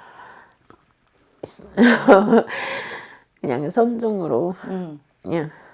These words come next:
Speaker 1: 시술만 받았어요,
Speaker 2: 그렇지.
Speaker 1: 이번에.
Speaker 2: 큰 병 준 거는
Speaker 1: 예.
Speaker 2: 없거든.
Speaker 1: 다행히
Speaker 2: 그러니까
Speaker 1: 암은
Speaker 2: 그-,
Speaker 1: 아니라고
Speaker 2: 어,
Speaker 1: 하더라고요.
Speaker 2: 그러니까 큰 병 준 거는 없다고. 그러니까는 내가 굳이 여기가 안 터졌기 때문에 뭐 왜 안 터졌을까? 안 터지는데 이걸 하면 어떻게 하는 거 겁먹지 말고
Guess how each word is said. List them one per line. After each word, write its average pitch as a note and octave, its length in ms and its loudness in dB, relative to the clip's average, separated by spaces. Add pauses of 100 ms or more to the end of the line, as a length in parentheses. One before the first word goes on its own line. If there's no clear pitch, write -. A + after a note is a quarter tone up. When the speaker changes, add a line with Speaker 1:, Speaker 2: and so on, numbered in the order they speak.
(720)
Speaker 1:
시술만 G#3 580 -6
받았어요, E3 320 -2
Speaker 2:
그렇지. G#3 340 -2
Speaker 1:
이번에. D#3+ 180 -6 (240)
Speaker 2:
큰 C#4 120 2
병 C#4 200 2
준 G#3 180 -6
거는 F#3+ 260 -6
Speaker 1:
예. G#3 40 -2
Speaker 2:
없거든. G#3 560 -4 (580)
Speaker 1:
다행히 G#3 300 0
Speaker 2:
그러니까 F3+ 400 0
Speaker 1:
암은 E3 200 -4
Speaker 2:
그-, D#3+ 40 -2
Speaker 1:
아니라고 G#3 420 2
Speaker 2:
어, - 20 -4
Speaker 1:
하더라고요. - 420 -10
Speaker 2:
그러니까 A3+ 300 -4
큰 D4+ 260 -2
병 D#4 160 2
준 G#3+ 180 -2
거는 G3+ 200 -4
없다고. D#3 680 -6
그러니까는 E3+ 640 -12 (680)
내가 A#3 400 -2
굳이 G#3 260 -4
여기가 G#3 400 0
안 D3+ 160 -2
터졌기 F#3+ 420 -10
때문에 E3 720 -8 (120)
뭐 E3+ 240 -8
왜 G#3 260 -2
안 D3 240 -6
터졌을까? F3 600 -10
안 E3 140 -6
터지는데 A3+ 440 -6
이걸 F#3 200 -6
하면 G3+ 220 -6
어떻게 F#3+ 400 -8
하는 G3 260 -4
거 E3 280 -8
겁먹지 F3 480 -10
말고 D3+ 600 -6